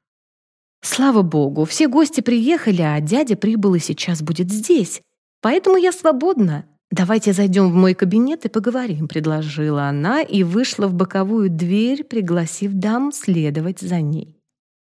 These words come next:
Комната, куда привела их графиня, находилась рядом с салоном. Небольшая и очень уютная — она была обставлена с изысканной роскошью, стоящей огромных денег, как все в этом доме.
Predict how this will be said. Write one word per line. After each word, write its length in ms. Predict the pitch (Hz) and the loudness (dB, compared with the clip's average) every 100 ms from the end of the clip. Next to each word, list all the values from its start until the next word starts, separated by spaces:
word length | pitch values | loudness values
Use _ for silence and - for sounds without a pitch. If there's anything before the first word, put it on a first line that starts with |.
| _ _ _ _ - | _ _ _ _ 0
Комната, 500 | 269 294 311 311 302 | 2 4 2 2 0
куда 300 | 254 233 220 | 2 2 2
привела 440 | 208 202 196 185 | 2 2 4 4
их 140 | 175 156 | 4 2
графиня, 640 | 165 160 151 214 240 190 | 2 2 2 2 4 4
находилась 680 | 165 165 175 170 220 214 196 | 2 0 0 2 2 2 0
рядом 340 | 208 208 208 | 0 2 2
с 60 | 196 | 0
салоном. 720 | - 220 240 220 151 135 - _ _ | 0 0 2 0 -2 -4 -10 _ _
Небольшая 680 | 339 277 220 - - 269 320 | 0 2 0 -2 -2 -2 0
и 100 | 180 | 0
очень 360 | 151 160 - 175 | -2 -2 0 2
уютная — 720 | 175 214 311 320 165 151 165 _ _ - | 2 2 0 0 -2 -2 -8 _ _ 0
она 180 | 233 247 | 2 4
была 220 | 240 240 | 4 4
обставлена 640 | 240 - 294 269 262 247 | 0 0 2 4 4 2
с 160 | 240 226 | 2 0
изысканной 760 | 180 220 262 - 180 165 160 | 2 2 2 0 0 0 2
роскошью, 800 | 170 254 - 254 - - 247 240 - - | 2 2 0 -6 -6 -2 -2 -2 -8 -12
стоящей 800 | - - 196 262 254 - 240 233 | -10 0 4 4 2 -2 -2 0
огромных 960 | 190 175 175 208 302 339 240 175 160 | 0 0 2 4 4 4 4 4 0
денег, 580 | 156 220 302 285 269 - | 0 0 2 2 0 -2
как 260 | 202 190 | -4 -4
все 560 | - - - 190 254 247 | -6 -10 0 2 4 2
в 120 | 170 | 0
этом 500 | 160 156 156 151 147 | -2 -2 -4 -4 -2
доме. 400 | 143 139 165 165 | -2 -2 -2 -6